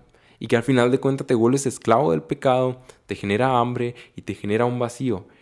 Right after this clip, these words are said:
Y que si tú tienes esas características, continúes, continúes escuchando esta serie porque Dios tiene un mensaje muy especial para tu vida. Pero también si conoces a alguien que crees que le pueda servir estas características, si estás pensando en alguien, si Dios trajo a alguien a tu mente,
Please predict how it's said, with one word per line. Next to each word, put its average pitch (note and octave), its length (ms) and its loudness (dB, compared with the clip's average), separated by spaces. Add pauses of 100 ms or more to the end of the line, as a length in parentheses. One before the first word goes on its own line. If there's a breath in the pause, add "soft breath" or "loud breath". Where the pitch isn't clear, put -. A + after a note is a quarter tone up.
(200 soft breath)
Y A2 120 -8
que B2 100 0
si - 160 -4
tú D3 220 -6
tienes E3 420 -2
esas D3+ 240 -6
características, A2+ 880 -2
continúes, A2+ 600 -2 (100)
continúes A#2+ 560 0
escuchando A#2 460 -6
esta F#2+ 180 -12
serie D3 320 0
porque G#2 220 -6
Dios A2 180 0
tiene B2 160 -2
un C3 60 -2
mensaje B2+ 600 -2 (200 loud breath)
muy F3 260 4
especial A2 480 -4
para B2+ 240 2
tu G#2+ 140 -4
vida. G2+ 240 0
Pero G#2 160 2
también B2 240 -2
si - 80 -4
conoces C#3 240 -4
a B2 80 4
alguien C3 240 -2
que G#2 160 -6
crees A#2 240 0
que - 80 -6
le A2 80 -2
pueda A#2+ 240 0
servir G#2 480 -2 (260 loud breath)
estas B2 380 -4
características, C#3 1000 -4
si - 80 -12
estás A#2+ 260 0
pensando C3 340 -4
en C3 60 0
alguien, A#2+ 380 -2
si A2+ 120 -8
Dios A2 260 0
trajo - 200 -8
a B2 40 0
alguien A#2+ 180 -2
a A2 60 -8
tu G2 120 -12
mente, A#2+ 520 -2